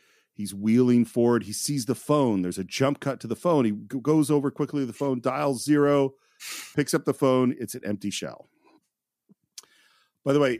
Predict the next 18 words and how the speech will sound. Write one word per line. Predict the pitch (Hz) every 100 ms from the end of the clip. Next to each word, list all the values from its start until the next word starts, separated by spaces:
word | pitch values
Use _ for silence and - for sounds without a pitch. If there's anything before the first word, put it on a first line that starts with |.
| -
uh, | 123 113 110
Rob, | 107 139 170 -
Rob | 127 139 147
Reiner | 139 139 127
says | - 110 -
he | 127
feels | - 117
like | 107 95
this | 104 113
is | 90
their | 101
one | 95 104 107 104
cheat | - 113 87 - _
in | 107
the | 92
movie, | 92 80 67 60 73 _ -
that | 95 90
he, | 104 87